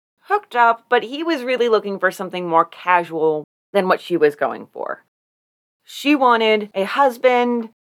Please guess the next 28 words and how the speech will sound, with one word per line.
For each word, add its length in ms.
and 160
he 160
didn't 340
really 280
want 300
to 100
be 180
a 60
husband 400
at 80
this 160
point 260
in 60
his 160
life, 240
especially 520
not 220
when 140
there 140
were 120
two 220
children 560
that 180
came 380
along 540
with 260
the 80
package. 800